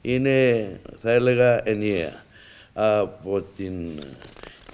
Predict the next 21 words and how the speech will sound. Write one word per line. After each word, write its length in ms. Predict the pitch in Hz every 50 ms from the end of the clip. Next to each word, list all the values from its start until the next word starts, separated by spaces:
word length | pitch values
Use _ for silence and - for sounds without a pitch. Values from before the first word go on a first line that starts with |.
| - - - - -
τις 100 | - -
υπόλοιπες, 680 | 117 - 143 160 165 165 165 165 170 165 156 - -
ο 220 | 123 120 117 113 104
Μιχάλης 380 | 113 110 - 135 127 117 107 117
ο 60 | 110
Παλαιολόγος 560 | 107 107 104 107 101 104 110 107 101 90 -
παραμένει 460 | - 104 98 98 98 104 101 98 92
στις 240 | 80 - - 78 -
ίδιες 300 | 127 127 139 147 147 135
αρμοδιότητες, 1000 | 160 151 147 151 156 143 151 165 165 156 160 160 156 151 143 - - - - - -
ο 240 | - 104 101 95 87 85 85
συνάδελφος 580 | - - 95 110 123 123 120 101 101 107 92
ο 40 | 104
Γιώργος 400 | 107 107 107 107 95 95 87 87
ο 40 | 90
Πόκιας 360 | 87 98 98 87 85 82 80
στις 220 | - - - -
ίδιες 340 | - 143 139 139 147 143 123
αρμοδιότητες 720 | 139 135 127 139 139 123 131 143 147 143 135 135 139 135
που 100 | - 135
είχαν, 400 | 139 160 151 151 156 151 147 147